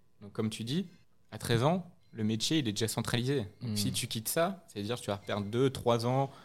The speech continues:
Speaker 1: selon le nombre de temps que tu restes là-bas, euh, pour retrouver un autre métier. Non, moi, j'ai, j'étais chanceux parce que je savais qu'à cet âge-là, c'est ce que je voulais faire.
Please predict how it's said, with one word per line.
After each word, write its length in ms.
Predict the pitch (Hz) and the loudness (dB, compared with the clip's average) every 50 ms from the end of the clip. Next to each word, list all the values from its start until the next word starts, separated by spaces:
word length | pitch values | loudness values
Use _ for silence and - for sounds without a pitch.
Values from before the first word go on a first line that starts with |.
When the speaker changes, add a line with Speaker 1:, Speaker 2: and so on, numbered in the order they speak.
| - - - - - - | -20 -20 -20 -20 -20 -18
Speaker 1:
selon 160 | 104 104 110 | -16 -14 -12
le 60 | 113 117 | -10 -10
nombre 220 | 117 117 117 110 110 | -10 -10 -12 -12 -8
de 240 | 110 104 107 110 107 | -6 -4 -2 -2 -2
temps 280 | 104 - - - 120 110 | -2 -4 -2 0 0 0
que 60 | - | 0
tu 140 | - - 110 | 0 -2 0
restes 220 | 107 107 - - | 0 0 -2 -2
là-bas, 460 | 107 104 120 131 147 175 165 - - - - - - - - - - - _ - - - | -2 2 2 2 2 0 -2 -10 -16 -20 -20 -20 -20 -20 -20 -20 -20 -20 _ -20 -14 -10
euh, 1160 | - - - - - - 55 55 52 55 - - 57 - - - 58 - - - - - - 82 - | -10 -10 -8 -10 -10 -10 -8 -6 -6 -6 -6 -8 -8 -10 -10 -10 -10 -10 -10 -10 -10 -10 -10 -10 -8
pour 140 | - 117 104 | -6 -4 -2
retrouver 300 | 107 104 - - 107 107 | -2 -4 -2 -2 -2 0
un 80 | 107 | 0
autre 120 | 107 104 - | 0 -2 -4
métier. 280 | - 120 - - 120 104 - - _ - - - _ - _ - - - - - - - - | -8 -8 -8 -8 -8 -10 -12 -18 _ -20 -20 -20 _ -20 _ -20 -20 -20 -20 -20 -20 -8 -2
Non, 140 | 120 131 143 | 0 0 2
moi, 120 | 160 151 | 2 0
j'ai, 840 | 123 113 113 113 113 117 117 117 113 113 113 110 110 110 113 113 110 | 0 0 0 0 2 2 0 0 0 -2 -2 -4 -4 -4 -4 -4 -2
j'étais 240 | 107 113 110 - 139 | -2 -2 0 0 0
chanceux 300 | 127 - 123 110 - 143 | 0 2 0 0 2 0
parce 140 | 160 165 170 | 0 0 -2
que 520 | - 117 110 110 110 107 107 107 110 110 113 | -2 0 0 2 2 2 2 2 0 0 0
je 100 | 101 113 | -2 -2
savais 380 | 104 - - 123 113 123 139 139 | -2 0 2 2 4 4 2 2
qu'à 120 | - 107 | 0 -4
cet 140 | - - - | -6 -4 -2
âge-là, 300 | 113 104 - 113 123 123 | -2 0 0 -2 -2 -2
c'est 140 | - - 104 | -4 -8 -6
ce 60 | - | -4
que 100 | - 123 | -2 -4
je 80 | 117 127 | -2 -2
voulais 160 | 127 120 113 | -2 -4 -2
faire. 200 | - - 101 - | -2 -2 -2 -2